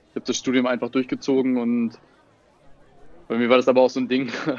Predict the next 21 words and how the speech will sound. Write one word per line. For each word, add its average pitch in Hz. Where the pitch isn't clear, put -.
<laughs> -
das 120
ist 120
ja 131
auch 127
so 131
ein 123
Studiengang 123
gewesen, 123
wo 117
du 120
danach 113
irgendwie 117
alles 120
machen 107
kannst, 107
ne, 120
oder 110
auch 107
nix, 110
also 107